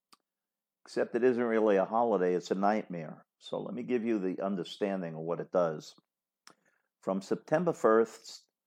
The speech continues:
basically to December thirty-first, he has said that he's gonna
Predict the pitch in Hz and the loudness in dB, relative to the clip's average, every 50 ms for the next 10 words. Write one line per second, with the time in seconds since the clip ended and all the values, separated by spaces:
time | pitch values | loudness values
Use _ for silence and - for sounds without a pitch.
0 | _ _ _ _ _ _ _ 107 110 113 - - 113 - - 110 110 107 98 101 | _ _ _ _ _ _ _ 0 0 2 2 -2 -4 -4 -2 -2 -2 0 0 -2
1 | 98 85 101 95 - - - 110 113 107 107 - - _ _ - 127 127 127 110 | -2 -2 -4 -6 -2 0 0 0 0 0 -2 -4 -6 _ _ 2 2 4 4 2
2 | 95 85 - - - 95 80 64 - - - - _ _ _ _ _ _ _ _ | 0 -2 -2 0 2 2 2 2 -2 -8 -18 -20 _ _ _ _ _ _ _ _
3 | _ _ _ _ _ _ _ _ _ _ _ _ _ _ _ _ _ _ - 123 | _ _ _ _ _ _ _ _ _ _ _ _ _ _ _ _ _ _ -2 -2
4 | 127 127 135 131 - - - - 147 139 120 95 90 87 90 - _ _ _ _ | 2 2 2 2 2 -2 4 6 8 8 8 8 6 2 -2 -6 _ _ _ _
5 | _ _ _ _ _ _ _ _ _ _ _ _ _ - 98 98 104 107 101 90 | _ _ _ _ _ _ _ _ _ _ _ _ _ -4 0 2 2 0 0 -2
6 | - - 110 104 95 92 87 | -2 -2 0 0 0 -2 -4